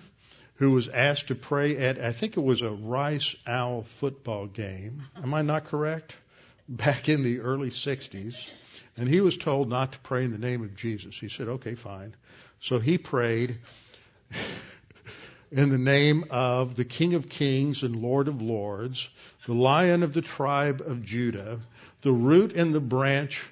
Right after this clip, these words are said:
of Jesse, the child who was born in the manger, and on and on, and just strung together about fifteen or twenty different titles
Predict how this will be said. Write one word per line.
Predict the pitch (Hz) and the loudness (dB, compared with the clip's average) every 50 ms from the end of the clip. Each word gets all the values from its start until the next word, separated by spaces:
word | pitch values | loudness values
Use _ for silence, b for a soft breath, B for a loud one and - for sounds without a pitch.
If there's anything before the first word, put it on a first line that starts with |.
| b b b b b b b b _ | b b b b b b b b _
of | - 131 135 120 110 | 0 0 0 0 0
Jesse, | 95 104 127 131 127 - - 107 92 90 107 120 117 113 - - _ b b b b b b b b b b b b b b _ - - - 220 208 - - - _ - - - - - - - - _ _ _ _ _ _ _ _ _ _ - | 0 2 4 4 4 2 -2 -6 -8 -8 -10 -10 -10 -12 -14 -20 _ b b b b b b b b b b b b b b _ -20 -20 -20 -20 -20 -20 -20 -20 _ -20 -20 -20 -20 -20 -20 -20 -20 _ _ _ _ _ _ _ _ _ _ -2
the | 127 123 | -2 -2
child | - - - 156 165 175 185 196 208 165 | -2 0 2 4 6 6 6 6 4 4
who | 160 190 185 | 4 4 4
was | 160 160 143 113 | 4 4 2 2
born | 101 104 127 143 147 151 151 151 | 0 2 4 4 6 6 6 6
in | 147 143 135 | 4 4 2
the | 127 | 2
manger, | 120 120 127 131 131 127 123 117 120 117 123 120 | 2 2 2 2 4 2 2 0 0 -2 0 0
and | 117 127 | 0 0
on | 131 135 143 165 170 | 0 2 2 2 2
and | 151 135 131 | 2 2 2
on, | 127 127 127 127 131 | 2 4 2 2 2
and | 127 127 127 120 | 2 0 0 0
just | 110 123 139 135 135 - - 147 | 2 2 2 2 2 0 -2 -4
strung | - - - 170 175 180 190 180 | -4 0 2 4 6 6 4 4
together | - 165 131 127 143 143 139 131 143 143 | 2 2 4 6 6 6 6 4 2 2
about | 127 110 123 127 127 123 - | 2 2 2 2 2 0 -2
fifteen | - 160 156 - - - 151 147 139 | -2 -2 -2 -2 0 0 0 2 2
or | 127 123 | 0 -2
twenty | - - - 135 135 135 135 123 | -4 -4 -2 0 2 2 2 2
different | 110 131 135 135 - 131 117 117 | 4 2 2 2 -2 -6 -10 -10
titles | - - - - - 160 160 156 120 117 107 104 117 127 131 - | -12 -12 -4 2 4 4 6 6 4 2 -2 -4 -6 -6 -8 -10